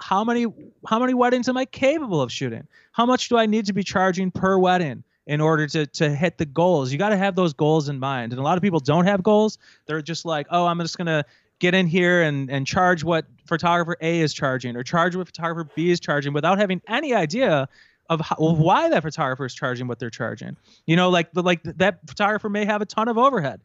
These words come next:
They may have no overhead. That photographer may have, you know, maybe the sole breadwinner for the family, or they're, they, they might be a part-time gig.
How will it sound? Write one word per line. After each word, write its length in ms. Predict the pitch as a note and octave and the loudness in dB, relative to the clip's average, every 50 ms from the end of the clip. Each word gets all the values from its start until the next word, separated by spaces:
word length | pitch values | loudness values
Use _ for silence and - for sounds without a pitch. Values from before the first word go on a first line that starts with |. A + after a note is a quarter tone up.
| _ _ _ | _ _ _
They 60 | - D#3 | -4 -2
may 80 | F3+ | 0
have 180 | F3+ G#3+ A3+ F#3 | 0 0 0 0
no 320 | F#3+ F#3+ G3+ A3+ B3+ C4 | 2 2 4 4 6 4
overhead. 420 | G#3+ C#3+ C3 B2 A2+ A#2+ A2 - - _ _ _ _ _ | 4 2 0 -4 -6 -8 -10 -10 -14 _ _ _ _ _
That 180 | D#3+ F3 F3+ - | -2 -2 -2 -2
photographer 640 | F3+ - G#3 F#3+ F#3+ G3 F#3+ - G3+ G3+ G3 F#3+ E3+ D#3 | -2 0 2 2 2 2 0 -2 -2 -2 -2 -4 -4 -4
may 440 | F#3 F#3+ G3+ G3+ G3+ G3+ G#3 G3+ F3 | -2 0 2 2 2 2 0 0 -2
have, 300 | E3+ F3 G3+ G#3 G#3 F#3+ F#3 F3+ F3 - | -2 0 0 0 0 0 -4 -8 -12 -10
you 140 | D#3+ G#3+ G#3 | -2 0 2
know, 280 | F#3+ F3+ F3+ F3+ F3+ D#3 _ | 4 4 4 2 0 -2 _
maybe 280 | D#3+ F3 F#3+ F#3+ G#3 G3+ | -2 0 2 2 2 2
the 120 | F#3+ G3 | 2 2
sole 460 | F3+ - - G3 F#3+ G3 G3 G3+ G3 | 2 2 0 2 4 4 4 4 2
breadwinner 560 | F#3 D#3+ D#3+ G3+ A3+ G#3 F#3+ F#3+ D#3+ C#3+ A#2 A2 | 0 0 0 0 0 2 0 -2 -2 -2 -4 -4
for 100 | - D#3+ | -4 -6
the 80 | E3+ | -4
family, 460 | - - G3+ A3+ A3+ G3+ D#3 B2+ G#2+ - - - _ | -2 -2 0 0 2 2 2 0 -2 -6 -12 -20 _
or 220 | - C3 C#3 D3+ E3 | 0 2 2 2 4
they're, 160 | D#3+ F#3 F#3+ F3+ - - | 4 2 0 0 -4 -4
they, 220 | D#3 F3+ F#3+ G3 E3 - D3 | -2 0 0 0 -2 -6 -6
they 80 | F3+ F#3+ | -4 -2
might 160 | G#3 G#3 G#3 | 0 0 0
be 60 | A3 | -2
a 40 | A3 | -6
part-time 420 | G#3 - A3+ G#3+ - - G#3+ G#3+ G#3 | -2 -2 -4 -2 -2 -4 -6 -6 -6
gig. 240 | C#4 D4+ F#3 - | -8 -8 -8 -10